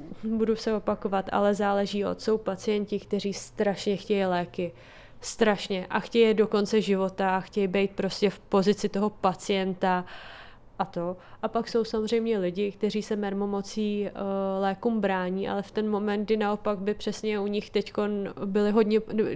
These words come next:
že by v ten moment u nich byly potřebný. Jo, že snaží se to zvládnout psychoterapeutickou cestou, ale prostě pokud, mm,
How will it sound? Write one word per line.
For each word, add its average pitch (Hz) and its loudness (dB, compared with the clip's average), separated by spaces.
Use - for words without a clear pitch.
že 196 2
by 196 0
v - -8
ten 208 2
moment 202 2
u 214 0
nich 208 2
byly 208 2
potřebný. 180 0
Jo, 202 2
že 208 4
snaží 220 2
se 220 0
to 220 2
zvládnout 202 0
psychoterapeutickou 196 0
cestou, 190 2
ale 190 6
prostě 196 2
pokud, 214 0
mm, 185 -6